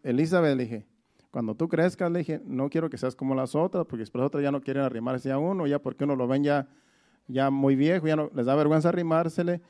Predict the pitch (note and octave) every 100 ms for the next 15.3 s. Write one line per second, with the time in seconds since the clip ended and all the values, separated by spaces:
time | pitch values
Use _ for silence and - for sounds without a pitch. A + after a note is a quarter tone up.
0 | _ _ _ _ _ _ - - C3+ C#3+
1 | C#3 D3+ D#3+ D3+ D#3+ D#3+ D#3 C3+ D3+ D3
2 | D#3 E3 D#3+ D#3 D#3+ E3 F#3 G3+ F3 -
3 | - - - - _ _ _ _ _ -
4 | C3 B2+ C3 C3+ C3+ C3+ C#3 C#3 C3+ C3+
5 | C#3 D#3 F3+ E3 C3+ - C#3+ C3+ - C#3+
6 | F3+ G#3 G3+ F#3 F3 F3 D#3+ F3+ D3 C#3
7 | D3+ D3 C3 C#3 C3 A#2+ A2 A#2+ D#3 C3+
8 | C3 C3+ C#3 - _ B2 - A#2 C3 A#2
9 | A2 A2 A#2 A#2 B2+ B2 A#2+ D#3 - _
10 | _ _ _ _ _ _ _ - C3+ C3
11 | B2+ B2 D#3 D#3 C#3 C3+ C3+ E3 - B2+
12 | - C#3 D#3 C3+ B2+ C3+ A#2+ - E3 D#3+
13 | B2+ - _ _ _ _ _ _ _ _
14 | _ _ _ _ - C#3 C#3 D3 C#3 C3+
15 | C3+ A#2+